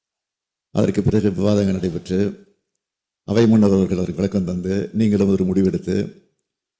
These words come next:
அதில் திருப்தி அடையாத சூழ்நிலையை அவர்கள் வெளிநடப்பு செய்திருக்கிறார்கள். அதே நேரத்தில் நான் சொல்ல விரும்புவது, கையிலே ஒரு பதாகையை பிடித்து கொண்டு வந்து,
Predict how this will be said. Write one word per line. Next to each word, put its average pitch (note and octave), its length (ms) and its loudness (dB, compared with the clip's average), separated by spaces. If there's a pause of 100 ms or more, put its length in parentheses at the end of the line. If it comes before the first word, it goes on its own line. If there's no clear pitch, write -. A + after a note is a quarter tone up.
(540)
அதில் G#2 300 2
திருப்தி G#2+ 280 2
அடையாத G2+ 540 2
சூழ்நிலையை G2 440 -2
அவர்கள் F2+ 360 -4
வெளிநடப்பு G2+ 440 -2
செய்திருக்கிறார்கள். F2 960 -6 (1800)
அதே A#2 200 2
நேரத்தில் A2+ 360 4
நான் G#2+ 220 2
சொல்ல G#2+ 220 0
விரும்புவது, G2 840 -2 (1040)
கையிலே A#2+ 340 2
ஒரு A2 240 4 (1120)
பதாகையை G#2+ 480 2
பிடித்து F#2+ 300 -4
கொண்டு F2+ 160 -8
வந்து, F2+ 520 -4